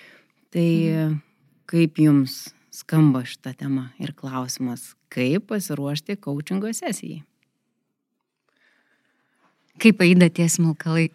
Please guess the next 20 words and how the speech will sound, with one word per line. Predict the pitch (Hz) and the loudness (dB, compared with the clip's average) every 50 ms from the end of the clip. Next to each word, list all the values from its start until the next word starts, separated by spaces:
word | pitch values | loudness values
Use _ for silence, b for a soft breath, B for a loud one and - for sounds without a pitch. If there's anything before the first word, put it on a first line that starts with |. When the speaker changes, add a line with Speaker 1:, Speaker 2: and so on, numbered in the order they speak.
| - - | 0 2
Speaker 3:
<laughs> | 226 - - - - - - - - 269 254 - - _ - - - - - - 294 285 262 - 226 | 2 2 2 -4 -8 -12 -14 -12 -6 -6 -6 -6 -6 _ -4 -4 -2 -2 -2 -4 -6 -6 -4 0 4
Speaker 2:
Tai | 285 285 | 4 4
vat, | 262 285 302 285 294 - | 6 4 2 2 2 0
e, | 214 208 202 190 170 160 - - 202 196 196 196 | -2 0 0 0 -2 -6 -6 -2 0 0 2 2
Brigita | 190 175 185 185 170 196 - 208 202 | 0 0 -2 -4 -4 -4 -4 -2 -2
jau | 196 190 196 190 190 | 0 0 2 2 2
ir, | 185 185 190 | 2 2 0
e, | - _ - - 190 185 180 180 180 180 185 - - | -2 _ -6 -4 -2 0 2 2 2 2 0 -2 -4
užčiuopė | 196 180 - - - 170 - - 180 180 170 | -6 -6 -6 -6 -6 -8 -4 -2 -2 -2 -2
tas, | - 180 170 165 - - | -2 -2 -2 -2 -4 -2
tuos | - 180 175 160 | 0 0 0 2
du | 185 190 | 2 2
aspektus, | 190 175 180 - 175 165 - - 190 202 196 - | 2 2 0 -4 -8 -10 -8 -8 -6 -6 -6 -6
kad | - 185 175 - 185 | -6 -8 -8 -8 -4
ruošiamės | 180 180 175 - 190 180 175 175 170 - 180 | -4 -4 -4 -2 -2 -2 -2 -2 -4 -4 -6
ir | 165 165 | -4 -2
mes, | 165 170 185 185 - | -2 -2 -2 -2 -4
coachingo | - 190 185 175 - 190 180 170 | -4 -6 -6 -4 -2 -2 -2 -2
specialistai, | 165 170 - 165 151 - 170 160 165 165 - - 214 220 220 | -4 -6 -10 -10 -10 -8 -8 -8 -8 -8 -8 -6 -6 -4 -2
Speaker 3:
Mhm. | 180 190 196 | -2 -4 -4